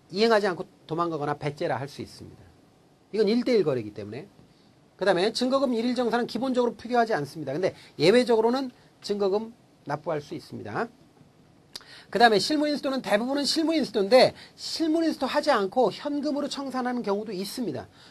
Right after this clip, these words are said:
요거를 우리는 엔디에프라고 합니다. 대표적인 상품이 엔디에프입니다. 엔디에프는 non deliverable,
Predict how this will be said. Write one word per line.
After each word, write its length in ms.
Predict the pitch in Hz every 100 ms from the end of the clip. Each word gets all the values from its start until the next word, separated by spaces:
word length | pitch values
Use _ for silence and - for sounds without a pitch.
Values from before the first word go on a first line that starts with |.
| -
요거를 220 | 180 208
우리는 320 | 220 151 208 233 - _
엔디에프라고 680 | 120 156 190 208 190 - 131
합니다. 220 | 120 107 -
대표적인 380 | 175 226 226
상품이 300 | 185 143 127 143
엔디에프입니다. 680 | 202 202 170 - 117 113
엔디에프는 640 | 151 190 196 202 254 147 131
non 340 | 180 226 254 - _ _ -
deliverable, 680 | 175 170 175 156 180 262